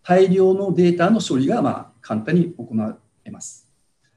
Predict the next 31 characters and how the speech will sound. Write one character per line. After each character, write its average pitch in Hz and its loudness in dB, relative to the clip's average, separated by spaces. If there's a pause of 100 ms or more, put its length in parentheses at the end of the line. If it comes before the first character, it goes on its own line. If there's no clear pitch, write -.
(160)
で、 202 4
機 - -4
械 247 4
で 196 2
す - -4
の 147 0
で、 175 4
疲 180 0
れ 196 4
を 160 4
知 - -6
ら 139 0
な 143 0
い 143 2
の 135 0
で、 190 0
二 170 4
十 143 2
四 127 2
時 127 -10
間 113 -6
三 135 0
百 117 -2
六 110 -10
十 127 -10
五 - -10
日 190 -2
働 - -18
き - -20
ま - -20
す。 - -20